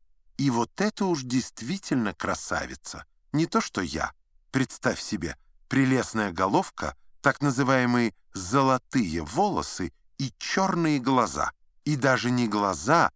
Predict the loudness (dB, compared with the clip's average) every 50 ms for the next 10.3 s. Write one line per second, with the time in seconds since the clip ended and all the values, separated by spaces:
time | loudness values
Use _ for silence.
0 | _ _ _ _ -2 -2 -2 -2 -2 2 4 4 4 4 4 2 2 2 0 -2
1 | -4 0 4 4 4 4 2 -2 -8 -8 -8 -8 -8 -12 _ _ -4 2 2 4
2 | 4 4 2 0 0 0 -2 -4 -4 -8 -6 -4 -4 -4 -4 -6 -8 -10 -10 -10
3 | -10 -14 -14 -14 -16 -16 _ _ _ _ _ -4 0 0 0 0 0 2 2 2
4 | 2 0 -4 -4 -2 0 0 0 0 -2 0 0 0 0 0 -2 -2 0 4 4
5 | 6 6 6 4 2 0 0 0 0 0 0 -2 0 0 -2 -6 -6 -6 -2 2
6 | 2 4 6 4 4 2 0 -2 -4 -4 -6 _ _ _ _ _ _ -6 -2 0
7 | 2 2 2 0 0 -2 -2 -2 -2 -2 0 0 0 2 2 0 2 2 4 2
8 | 2 0 -2 _ _ -12 -10 -4 0 2 4 4 4 2 0 -4 -2 -2 -2 -2
9 | -2 -4 -4 -4 -4 -4 -6 -2 0 0 0 0 0 -2 -2 -2 -4 -8 -12 -4
10 | 2 4 6 6 6 4